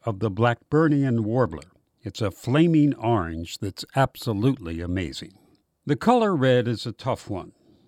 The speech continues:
One might immediately think of the cardinal, but the award, I think, will have to go to the scarlet tanager,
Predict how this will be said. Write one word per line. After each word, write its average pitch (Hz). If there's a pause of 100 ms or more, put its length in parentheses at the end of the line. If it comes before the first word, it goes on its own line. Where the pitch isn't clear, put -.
(160)
One 98
might 101
immediately 110
think 139
of 117
the 135
cardinal, 98 (240)
but -
the 180
award, 175
I 143
think, 147
will 143
have 170
to -
go 110
to -
the 113
scarlet 127
tanager, 127